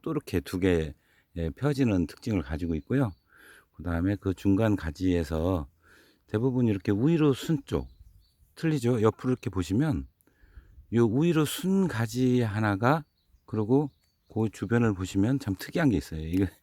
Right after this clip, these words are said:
이거 자세히 보시지 않으면 몰라요. 자, 보시면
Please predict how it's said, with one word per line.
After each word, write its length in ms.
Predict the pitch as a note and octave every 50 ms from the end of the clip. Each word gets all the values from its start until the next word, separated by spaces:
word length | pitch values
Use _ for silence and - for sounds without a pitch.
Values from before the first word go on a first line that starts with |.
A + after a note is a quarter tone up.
| _ - - - - - - - -
이거 200 | F#2+ G#2 A2+ G#2+
자세히 540 | - - - - - - - - B2 C#3+ C3+
보시지 400 | G#2+ A2 G#2+ - A#2+ A2+ - A2
않으면 360 | F#2+ F#2+ G2 G2 G2 F#2 F2
몰라요. 480 | D#2 E2 D#2 D#2 D2+ D2 C2+ C2+ C#2 - _ _ _ _ _ _ _ _ _ _
자, 160 | _ - E2+
보시면 580 | D#2 - G2 F#2 - F#2+ A2 C3 A2+ D#2 C#2